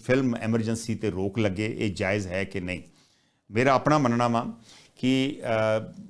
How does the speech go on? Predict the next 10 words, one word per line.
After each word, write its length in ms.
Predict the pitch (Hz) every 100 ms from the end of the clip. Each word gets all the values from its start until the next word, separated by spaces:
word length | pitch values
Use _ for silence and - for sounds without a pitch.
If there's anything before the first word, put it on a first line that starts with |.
| _
ਜਿਹੜੀ 360 | - 113 135 147
ਇਨੀਸ਼ੀਅਲੀ 600 | 139 127 139 - 165 156
ਜਦੋਂ 340 | 120 117 120 123
ਇਹਦਾ 300 | 120 117 113
ਟ੍ਰੇਲਰ 500 | 113 117 117 135 131
ਆਇਆ 240 | 110 113
ਸੀ, 340 | 110 113 117
ਅ, 680 | - - - _ _ 104 107 -
ਉਸ 300 | 123 123 127
ਵੇਲੇ 420 | 123 123 123